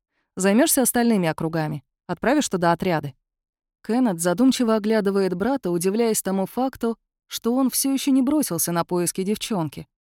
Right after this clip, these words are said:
Судя по его поведению в последние недели, она каким-то образом смогла стать ему дороже, чем кто-либо до неё, и брату всё равно, что она натворила. "Ты ведь знаешь, что это бесполезно, да?"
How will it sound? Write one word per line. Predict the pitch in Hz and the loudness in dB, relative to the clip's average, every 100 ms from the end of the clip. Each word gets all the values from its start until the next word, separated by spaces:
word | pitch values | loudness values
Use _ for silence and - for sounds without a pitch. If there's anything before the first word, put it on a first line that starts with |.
| _ _ | _ _
Судя | - 311 247 | -2 0 2
по | 190 | 2
его | 185 175 | 2 2
поведению | 170 180 185 185 180 170 | 0 0 2 2 0 -2
в | - | -4
последние | 170 - 175 170 175 | -4 -2 -2 -2 -2
недели, | 170 165 156 170 196 226 _ _ _ | 0 -2 -2 -2 -2 -4 _ _ _
она | 185 180 208 | -2 0 0
каким-то | 196 170 185 185 233 | -2 -4 -4 0 0
образом | 240 220 185 185 | 2 2 2 0
смогла | - 190 190 220 | -2 -2 0 0
стать | - 208 190 | 0 0 0
ему | 202 196 | 0 0
дороже, | 180 180 240 220 175 | 0 0 0 0 -2
чем | - 202 185 | 0 -2 -2
кто-либо | - 202 254 220 214 | -4 0 0 0 0
до | 214 | 2
неё, | 220 214 170 143 _ _ _ - | 2 0 -4 -8 _ _ _ -6
и | 170 | -2
брату | 170 165 175 | -2 -2 -2
всё | 165 - | -4 0
равно, | 185 190 220 240 | 0 2 2 0
что | 151 - 160 | 0 -4 -2
она | 160 160 | 0 -2
натворила. | 156 165 175 185 160 139 - _ _ _ _ | -4 -4 -2 -2 -4 -8 -14 _ _ _ _
"Ты | 190 185 | -2 2
ведь | 180 | 2
знаешь, | 190 233 240 | 0 0 0
что | - 175 | -2 -4
это | 165 165 | -4 -4
бесполезно, | 170 - 170 165 151 156 151 | -4 -4 -4 -4 -4 -4 -2
да?" | 165 208 | -4 -6